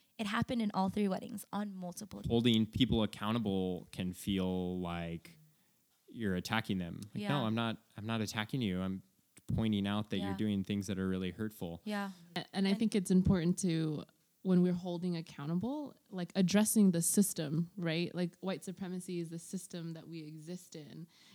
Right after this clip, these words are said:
Speaker 3: And I'm not asking you to speak for all white people, but there is that level of discomfort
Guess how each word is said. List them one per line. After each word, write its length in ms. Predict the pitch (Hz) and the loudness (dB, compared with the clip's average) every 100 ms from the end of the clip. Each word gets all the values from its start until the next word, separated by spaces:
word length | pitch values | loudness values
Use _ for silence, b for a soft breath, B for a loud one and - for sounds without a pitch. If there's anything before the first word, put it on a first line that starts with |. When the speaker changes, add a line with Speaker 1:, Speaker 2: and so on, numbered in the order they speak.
| b - | b -6
Speaker 3:
And 600 | 175 165 160 160 156 160 - _ _ _ _ _ _ _ _ _ _ _ _ | -4 -2 -4 -4 -6 -10 -18 _ _ _ _ _ _ _ _ _ _ _ _
I'm 80 | 175 | 2
not 120 | 175 - | 2 4
asking 300 | 170 - 175 | 0 4 6
you 80 | 160 | 6
to 60 | 151 | 2
speak 280 | - 165 | 0 -2
for 140 | - 170 | 0 -2
all 240 | 160 151 | -2 -2
white 280 | 156 190 202 | 2 4 2
people, 440 | - - - 98 | -2 -6 -4 0
but 280 | 180 180 160 | 2 2 2
there 160 | 196 185 | 2 2
is 200 | 196 180 | 2 0
that 220 | 170 - | -2 -2
level 320 | 175 160 160 | 0 0 0
of 360 | 156 156 175 175 | -2 -2 -4 -6
discomfort 840 | 170 165 - 202 190 170 156 156 | -4 -4 2 6 6 4 -4 -6